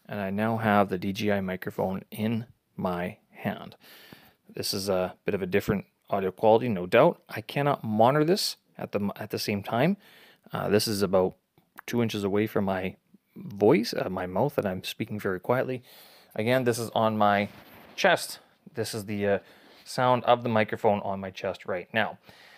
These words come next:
Now I'm going to unplug this microphone one more time, and you can hear what it's like, what it's like without the D J I microphone. So again, this is the D J I microphone,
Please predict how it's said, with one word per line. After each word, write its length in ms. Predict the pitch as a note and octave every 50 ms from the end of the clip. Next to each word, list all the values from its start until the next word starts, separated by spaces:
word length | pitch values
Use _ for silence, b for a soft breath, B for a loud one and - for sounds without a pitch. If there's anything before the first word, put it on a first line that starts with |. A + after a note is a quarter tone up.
| B B
Now 120 | B G2+ G2+
I'm 80 | G#2
going 140 | G#2 A2 G#2
to 100 | G2 G#2+
unplug 580 | - - C#3 E3+ F3+ - - E3 D3 C3 A#2+ A2+
this 160 | A2+ G#2+ -
microphone 520 | A#2+ G#2+ G#2 - A2 - - G#2 F#2+ F#2+
one 120 | F#2+ G2 F#2+
more 140 | F#2 F#2 -
time, 340 | - C3 B2+ B2+ A#2+ A#2 - b b b b b
and 160 | - - G#2+ G2+
you 80 | G2
can 140 | - A2 G#2+
hear 380 | - - B2+ B2+ A#2+ A#2 A#2 -
what 160 | - G#2 G2+ G2
it's 180 | G2 G2 G2
like, 300 | F#2+ - - - - B B B B B
what 160 | - G#2+ G2+
it's 140 | G2+ G2 G2
like 200 | G2 F#2 F#2 -
without 400 | G2 - - G#2+ G#2+ - - - _ _ -
the 60 | A2+
D 160 | G#2+ G#2+ G#2
J 160 | F#2+ G#2 G2+
I 100 | F#2+ F#2+
microphone. 400 | F#2+ F#2+ F#2+ - - - - -
So 120 | - - G2
again, 360 | G2+ A2+ B2 B2+ C3 C3 - -
this 240 | A#2+ A2+ - -
is 100 | B2 A2
the 60 | G#2+ G#2+
D 160 | G2 A2+ A2+
J 180 | A2 A#2 A#2
I 100 | G#2+ G#2
microphone, 640 | G#2+ A2+ B2+ C3 - C#3 A#2 - C#3 C#3 C3+ B2+